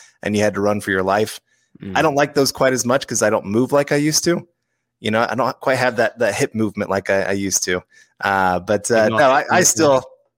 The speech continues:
Speaker 1: Fourth of July, I still love it. Still love going out doing fireworks, everyone. It's kind of a big neighborhood thing. You know, y-, you've always been kind of that city guy. I'm small town. This is the, that time you get together,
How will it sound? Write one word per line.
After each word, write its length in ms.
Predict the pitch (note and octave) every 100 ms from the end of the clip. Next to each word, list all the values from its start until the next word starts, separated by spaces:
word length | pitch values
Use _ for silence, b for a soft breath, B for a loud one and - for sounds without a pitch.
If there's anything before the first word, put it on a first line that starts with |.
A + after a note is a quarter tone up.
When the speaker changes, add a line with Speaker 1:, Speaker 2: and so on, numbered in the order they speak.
| -
Speaker 1:
Fourth 200 | E3+ E3
of 40 |
July, 280 | C#3+ C3 B2+
I 40 | A#2+
still 240 | - B2+
love 200 | A#2+ A2
it. 220 | A2 -
Still 220 | - - A#2
love 300 | A2+ G#2+ -
going 200 | A2 A2
out 160 | G2+
doing 200 | G2+ G#2+
fireworks, 420 | A2 G#2 G#2 G2+
everyone. 460 | A2 G#2 G#2 G2+ G2+
It's 80 | -
kind 180 | A#2 G#2+
of 60 |
a 80 | G2+
big 240 | A2+ G#2+
neighborhood 560 | G#2+ G#2 G#2+ G#2 G#2+ G2
thing. 280 | G#2 G#2 G2 B B B -
You 80 |
know, 120 | G2+ F#2+
y-, 160 | A2 -
you've 200 | C#3+ D3+
always 220 | C#3+ C3 -
been 220 | B2 A#2
kind 160 | A#2+
of 80 | A2
that 160 | G#2 F2
city 260 | - C3 C3
guy. 360 | C3+ C#3 C#3 - _ _
I'm 140 | A2 A#2+
small 280 | - B2+ A#2+
town. 460 | A#2+ A2+ A2 A2 - _ _ _
This 200 | C#3+ C#3+
is 180 | D3 B2
the, 200 | C3+ B2+
that 140 | B2 B2
time 280 | C3+ B2+ A#2+
you 80 |
get 160 | A2+ C#3
together, 600 | - B2+ B2 B2 A#2+ A#2